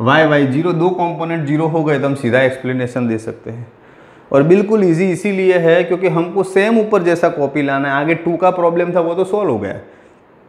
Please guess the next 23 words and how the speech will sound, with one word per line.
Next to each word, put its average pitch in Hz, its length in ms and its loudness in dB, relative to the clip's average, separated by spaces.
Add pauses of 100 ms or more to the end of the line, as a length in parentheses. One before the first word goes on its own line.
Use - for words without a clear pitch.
(520)
अब 135 140 4
explain 165 380 2
करोगे 180 280 0
तो 175 80 -2
ऐसे 151 240 2
ही 180 80 2
दो 175 180 0
bracket 165 340 0
अंदर 160 260 0
आएंगे, 180 360 2 (320)
एक्स 139 180 2
प्लस 170 260 2
वाई 160 160 4
plus 160 220 2
z 135 240 2
का 151 100 4
होल 131 200 2
square 170 260 0
बन 180 160 2
जाएगा 208 360 2 (260)
और 110 80 -2
बात 107 260 -4
खत्म। 120 200 -6